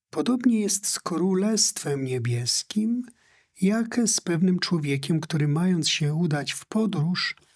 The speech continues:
przywołał swoje sługi i przekazał im swój majątek. Jednemu dał pięć talentów, drugiemu dwa,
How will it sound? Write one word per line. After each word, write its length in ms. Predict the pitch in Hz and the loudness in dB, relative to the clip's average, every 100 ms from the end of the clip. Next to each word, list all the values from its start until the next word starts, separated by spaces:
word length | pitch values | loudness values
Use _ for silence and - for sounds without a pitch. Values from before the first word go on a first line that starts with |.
| - _ - - - - | -20 _ -20 -20 -20 -6
przywołał 500 | - 196 269 262 226 | -2 0 0 0 0
swoje 380 | - 185 165 | 0 2 2
sługi 400 | 147 - 208 208 | 0 -2 0 0
i 60 | 190 | 0
przekazał 580 | 190 156 - 180 175 160 | 0 -2 -2 0 0 0
im 180 | 151 135 | 0 0
swój 320 | - 196 190 | -2 -2 0
majątek. 840 | 185 143 110 117 - 120 - - _ _ _ _ _ _ _ _ _ _ | 0 -2 -4 -10 -10 -10 -10 -16 _ _ _ _ _ _ _ _ _ _
Jednemu 400 | 202 165 160 139 | 0 2 0 0
dał 200 | 117 107 | -4 -8
pięć 320 | - 143 - | -6 -2 -2
talentów, 720 | - 156 220 226 226 190 - - - - - - | -2 0 2 2 0 -4 -8 -20 -20 -20 -20 -10
drugiemu 400 | 127 120 113 113 | -6 -4 -6 -8
dwa, 400 | 127 170 175 | -4 -2 -2